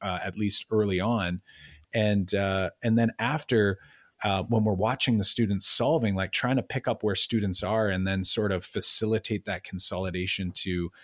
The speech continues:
elicit some student thinking and, like, and, and help students see multiple representations. And, and then I do a little bit of that direct instruction during that process to try to, like, push everyone's thinking just a little bit further,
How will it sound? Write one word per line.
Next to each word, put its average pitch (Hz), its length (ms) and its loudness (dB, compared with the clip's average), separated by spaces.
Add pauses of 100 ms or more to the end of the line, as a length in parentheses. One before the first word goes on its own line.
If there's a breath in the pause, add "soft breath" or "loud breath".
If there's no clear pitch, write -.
(240 soft breath)
elicit 101 640 2 (240)
some 92 260 2
student 98 480 2
thinking 143 680 0
and, 107 200 0
like, 98 200 -2 (140)
and, 95 300 0
and 98 120 0
help 123 240 -2
students 104 380 2
see 117 240 4
multiple 101 500 0
representations. 87 1000 -2
And, 85 160 -4 (300 soft breath)
and 104 160 4
then 113 100 6
I 113 160 4
do 107 220 4
a - 20 4
little 110 320 4
bit 107 160 2
of 101 60 2
that 95 240 -2
direct 98 320 -4
instruction 92 640 -2
during 87 420 -4
that 107 260 -2
process 82 520 -2
to - 120 -4
try 95 220 -2
to, 90 80 -2
like, 85 220 -6
push - 280 2
everyone's 92 440 0
thinking 90 340 -4
just 143 480 2
a 113 60 0
little 107 220 2
bit 90 200 -6
further, 95 540 -4